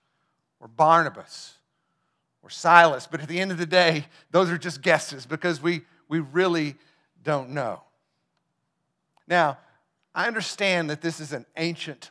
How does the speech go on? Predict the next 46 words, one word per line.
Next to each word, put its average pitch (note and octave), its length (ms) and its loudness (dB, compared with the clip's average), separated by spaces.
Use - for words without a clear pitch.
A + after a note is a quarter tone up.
letter. A#2 400 -4
And C3+ 100 -20
sometimes A3 440 2
when G3 160 -6
we G3+ 220 -2
open G3+ 320 4
books F#3+ 280 0
of F3+ 60 -12
the F3+ 80 0
Bible, F3 380 6
we F3+ 100 2
can F3 160 -8
look F3+ 200 -2
at - 20 -2
that F3+ 140 2
and E3+ 80 -4
say, F3+ 160 -4
"Well, D#3+ 220 -4
well, F#3 140 -2
yeah, B3+ 240 2
that C4 220 6
was A#3 120 -8
for G3 220 2
a F3 60 0
time F#3 420 -4
back D3+ 320 2
then," C#3+ 220 -8
but D#3 100 -2
I, B3 260 0
I F3+ 120 -2
need B3 180 -10
just F#3+ 240 -10
to, D#3+ 160 -6
to F3 100 -2
assure F#3+ 400 -4
you E3 220 -8
right C3 280 0
now G#2+ 320 -10
that B2+ 80 -16
there G3 180 0
is D3 80 -10
so G3 400 -2
much F#3 300 0
in D#3 120 -8
this D#3 220 -10
letter C#3+ 380 -4